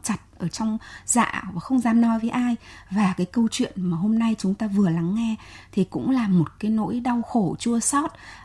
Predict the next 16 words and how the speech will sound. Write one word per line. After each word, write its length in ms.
mà 460
cần 320
được 280
cái 120
sự 260
hỗ 220
trợ 280
động 220
viên 340
về 120
mặt 120
tinh 180
thần 280
đối 120
với 120
bác. 160